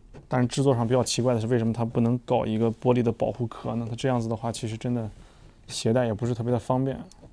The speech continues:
我要是用这个机器的话，可能得配一个像这种安全箱一类的这种东西来使用了，不然的话真的是挺麻烦的一件事情。我觉得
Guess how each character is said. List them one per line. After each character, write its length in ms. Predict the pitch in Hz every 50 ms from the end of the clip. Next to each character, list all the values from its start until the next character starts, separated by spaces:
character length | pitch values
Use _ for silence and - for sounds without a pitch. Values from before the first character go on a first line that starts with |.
| - - - - - _ _ - - - - _ - - - - - - - - - -
我 120 | 131 120 113
要 60 | 110
是 80 | 117
用 100 | 131 131
这 80 | 127 127
个 60 | 123
机 100 | 113 135
器 80 | 131 123
的 80 | 127
话， 80 | 120 120
可 140 | - - 110
能 160 | 110 117 117
得 100 | 113 110
配 260 | 104 - - 131 123
一 40 | 117
个 80 | 117 107
像 200 | 110 117 113 117
这 140 | 117 117
种 140 | 113 - - - - - - - - - - - - - - - - - -
安 140 | 131 127 120
全 160 | 127 127 123
箱 240 | 120 147 160 180 165
一 80 | 123
类 120 | 117 120 -
的 60 | -
这 80 | 113
种 160 | 120 127 - 123
东 160 | - - 123
西 100 | 117 120
来 140 | 113 113 113
使 200 | - - - 127
用 180 | 131 131 139 -
了， 100 | - - - - - - - - -
不 80 | -
然 100 | 117 117
的 60 | 120 117
话 400 | 117 123 120 113 110 110 110 - 127 135 -
真 140 | - 120 117
的 100 | 117 123
是 240 | - - - - - 143 - - - - - - - - - - - - - - -
挺 140 | - - 113
麻 200 | 104 98 107 113
烦 100 | 143 143
的 60 | 127
一 20 |
件 100 | 113 110
事 140 | 95 - 117
情。 120 | 104 113 -
我 60 | -
觉 100 | 117 117
得 140 | - - -